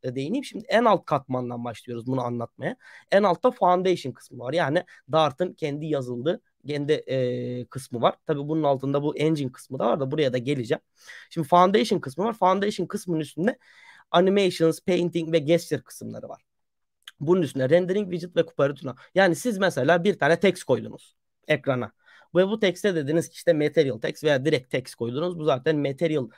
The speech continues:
app olarak, e, widget şeyini, app'inizi run ettiyseniz bu direkt material,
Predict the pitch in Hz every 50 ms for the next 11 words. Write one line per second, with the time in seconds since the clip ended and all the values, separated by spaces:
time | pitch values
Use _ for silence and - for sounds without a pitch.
0 | _ _ - 143 139 143 139 135 127 123 123 123 - - - 131 131 123 123 123
1 | 147 139 127 - - - 110 123 - 135 131 123 127 131 - 127 127 131 131 127
2 | 131 127 127 135 131 - _ _ - 120 139 147 135 123 120 - 123 - - 185
3 | 233 226 202 180 165 175 185 175 165 170 165 165 190 175 156 135 110